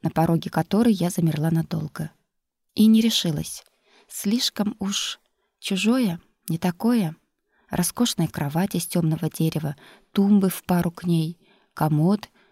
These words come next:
и гора из подушек. Тапочки у кровати — будто хозяйка только-только вышла. Домашний халат на спинке стула. Это тоже не для меня. Мне и гостевой довольно.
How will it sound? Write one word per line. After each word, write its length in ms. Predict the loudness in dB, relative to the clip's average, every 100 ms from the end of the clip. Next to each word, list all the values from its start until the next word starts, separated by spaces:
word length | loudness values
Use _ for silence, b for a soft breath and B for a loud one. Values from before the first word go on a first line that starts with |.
| -4
и 260 | 0 0 0
гора 280 | -2 0 0
из 140 | -2
подушек. 720 | -4 -4 -4 -4 -4 -8 -14 _ _ _ _ _ 0
Тапочки 460 | 0 0 -6 -4
у 60 | -4
кровати — 600 | -2 -2 0 -4 -6 -12 _ -6
будто 240 | -6 -4
хозяйка 580 | -4 -4 0 0 0 -6 -6
только-только 640 | -4 -4 -4 -4 -4 -4
вышла. 480 | -2 -2 -4 -6 -12 _ _ _ _ _ _
Домашний 400 | -2 2 2 2
халат 380 | 0 2 2 0
на 80 | -2
спинке 420 | -2 -4 -4 -6
стула. 480 | -10 -8 -6 -6 -8 _ _ _ -4
Это 260 | -4 -2
тоже 320 | -6 -2 -4 -2
не 100 | -4
для 160 | -2
меня. 320 | -2 -2 -4 -8 _ _ _ _ B B B
Мне 220 | 4 6
и 40 | 6
гостевой 440 | 4 -2 -2 -2
довольно. 580 | 0 -2 -2 -2 -4 -6